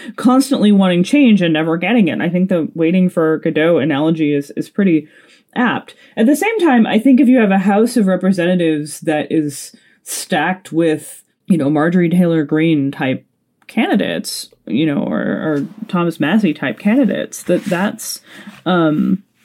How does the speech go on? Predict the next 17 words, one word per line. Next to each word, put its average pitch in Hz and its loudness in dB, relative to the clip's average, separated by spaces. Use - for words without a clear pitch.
you 226 4
know, 170 2
that 220 4
does 254 2
matter - 0
actually. - -4
And 170 4
that 156 0
the, - -2
and 185 2
that 165 2
when 294 4
you 196 6
have 240 4
a 220 2
House 208 -2
majority 196 2